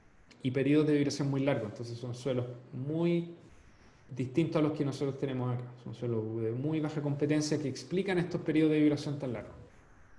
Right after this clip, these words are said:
Bueno, yo creo que por hoy ya ha sido suficiente, se me hacen muy cortas estas clases porque parece que hablo mucho.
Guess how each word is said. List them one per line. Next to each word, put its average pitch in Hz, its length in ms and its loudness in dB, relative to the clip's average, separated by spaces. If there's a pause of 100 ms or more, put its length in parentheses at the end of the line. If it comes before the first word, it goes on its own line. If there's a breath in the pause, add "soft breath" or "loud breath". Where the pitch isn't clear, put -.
(3500)
Bueno, 135 320 8 (140)
yo 147 140 8
creo 175 200 10
que 180 520 10 (360)
por 143 180 6
hoy 202 420 8 (400)
ya 139 160 6
ha 143 40 4
sido 143 200 4
suficiente, 151 420 0
se 143 80 -2
me 135 80 0
hacen 127 240 -2
muy 143 160 2
cortas 170 300 0
estas 170 140 -6
clases 170 360 2 (100)
porque 123 680 2 (420)
parece 127 220 0
que 120 80 2
hablo 110 160 2
mucho. 156 220 -2